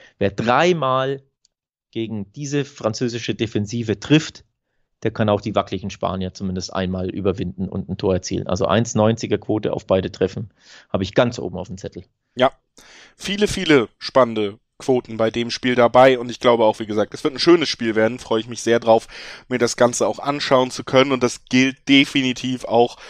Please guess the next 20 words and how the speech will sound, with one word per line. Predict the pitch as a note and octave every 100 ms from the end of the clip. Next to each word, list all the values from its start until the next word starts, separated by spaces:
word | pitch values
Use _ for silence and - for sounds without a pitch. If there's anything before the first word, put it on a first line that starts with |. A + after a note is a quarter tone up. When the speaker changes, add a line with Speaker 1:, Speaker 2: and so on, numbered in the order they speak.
| - -
Speaker 2:
für | - C#3+
das | C3+
nächste | C3+ C3+ E3 - B2
Spiel, | - - C3 D3+ - - -
denn | C3+
da | D3
sind | D#3+ C#3
die | C3
anderen | D#3+ C3+
beiden | A#2 A2+ A2
verbliebenen | - A#2 A#2 A#2 A#2 A2
Favoriten | B2 A2 A2 A#2 A#2+
auf | G2+ G#2
den | A#2 A2
Titel, | B2 A#2+ A#2+
zumindest | - A#2 A2+ A2 -
aus | G2 -
diesem | A#2 A#2+ A2+
Turnierstamm, | - G#2+ G#2+ G#2 - - - - - A2+ A2+ _ - -
da. | A2+ B2